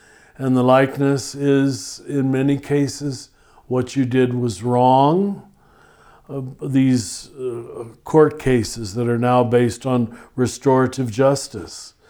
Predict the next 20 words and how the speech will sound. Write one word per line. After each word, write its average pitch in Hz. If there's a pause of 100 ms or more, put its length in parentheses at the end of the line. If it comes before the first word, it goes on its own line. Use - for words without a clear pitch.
(320)
they 123
have 120
both 135
parties 143
maintaining 131
or 139
naming, 139
I 117
should 110
say, 120 (380)
their 127
own 123
fault, 139 (100)
if 123
there 123
is 123
fault 127
on 127
both 123
sides. 123